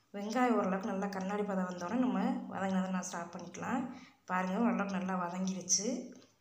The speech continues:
பார்த்தா உங்களுக்கே தெரியும். நம்ம இஞ்சி பூண்டு paste போட்டிருக்கனால அடி பிடிக்க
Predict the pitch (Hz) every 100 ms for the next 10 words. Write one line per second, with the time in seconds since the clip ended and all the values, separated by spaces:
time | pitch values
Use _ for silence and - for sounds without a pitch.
0 | - - _ _ _ _ _ _ _ _
1 | _ _ _ _ _ - _ _ _ -
2 | 190 190 202 190 190 190 190 185 185 233
3 | 247 - - - _ _ _ - - -
4 | - - - - - - 196 196 190 214
5 | 240 247 247 240 214 202 202 208 208 196
6 | 190 208 196 190 233 233 -